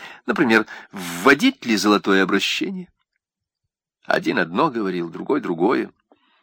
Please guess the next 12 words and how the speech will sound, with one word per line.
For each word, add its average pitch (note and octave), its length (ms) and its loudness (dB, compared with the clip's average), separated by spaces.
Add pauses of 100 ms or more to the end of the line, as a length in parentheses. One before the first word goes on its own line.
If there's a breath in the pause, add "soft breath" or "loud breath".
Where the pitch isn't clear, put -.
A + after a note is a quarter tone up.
(340)
И F2+ 120 -6
приходилось A2 500 2
созывать G2 400 2
совет, F2+ 400 -2
чтобы F#2+ 320 -8 (320)
разобраться, F#2 800 -2 (520)
и - 80 -12
всё - 160 -2
равно F#2+ 320 0
разобраться F#2 480 -2
было G2 160 -6
невозможно. F#2+ 880 -8